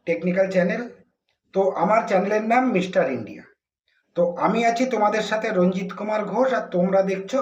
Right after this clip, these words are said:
মিস্টার ইন্ডিয়া টেকনিক্যাল চ্যানেল। তো আমি আমার মিস্টার ইন্ডিয়া টেকনিক্যাল চ্যানেলে YouTube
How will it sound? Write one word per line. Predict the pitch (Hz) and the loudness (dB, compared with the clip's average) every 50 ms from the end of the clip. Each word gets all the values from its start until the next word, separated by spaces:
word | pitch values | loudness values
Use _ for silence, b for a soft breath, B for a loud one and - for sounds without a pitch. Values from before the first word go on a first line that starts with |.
| 240 202 | -2 -2
মিস্টার | 175 170 - - - 190 185 175 170 170 | -2 -2 -4 -4 0 2 2 2 2 2
ইন্ডিয়া | 170 175 185 214 240 247 247 - | -2 -2 -2 -2 -2 -2 -2 -4
টেকনিক্যাল | 165 - 170 165 156 185 202 208 - | -8 -8 -8 -10 -8 -8 -8 -8 -8
চ্যানেল। | - 123 127 - - - - _ _ - | -8 -10 -10 -10 -16 -20 -20 _ _ -4
তো | 254 254 254 - - 160 | -4 -4 -4 -4 -2 0
আমি | 180 233 247 247 247 247 | 2 4 4 4 4 4
আমার | 254 254 247 233 208 196 | 4 2 2 2 0 -2
মিস্টার | 190 185 185 - 240 226 220 226 226 | -2 -4 -4 -2 -2 -2 -2 -2 -4
ইন্ডিয়া | 226 226 240 240 240 240 190 | -2 0 0 0 0 0 -2
টেকনিক্যাল | 180 180 - 196 190 185 208 208 185 185 | -4 -4 -4 -8 -8 -6 -6 -6 -4 -2
চ্যানেলে | 185 180 185 190 208 233 247 - - - 170 196 | -2 0 0 -2 -2 -6 -8 -8 -10 -12 -12 -12
YouTube | 208 202 185 240 240 247 233 190 | -10 -10 -8 -6 -4 -4 -4 -4